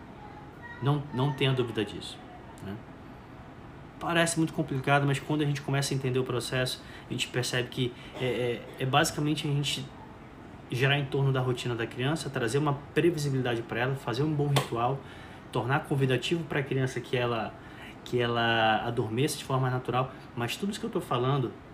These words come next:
concordo com vocês, né? É difícil de ser colocado em prática.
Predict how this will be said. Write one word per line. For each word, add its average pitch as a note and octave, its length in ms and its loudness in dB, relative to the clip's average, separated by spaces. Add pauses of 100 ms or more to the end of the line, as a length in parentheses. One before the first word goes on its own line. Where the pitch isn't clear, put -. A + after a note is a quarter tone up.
(320)
concordo D#3 500 4
com C3 140 0
vocês, G#2+ 400 -4 (800)
né? A#2 140 -4 (840)
É E3 260 0 (180)
difícil C#3 680 -4
de C3 140 -2
ser A#2+ 220 -4
colocado A#2+ 480 -4
em - 20 -2
prática. - 480 -12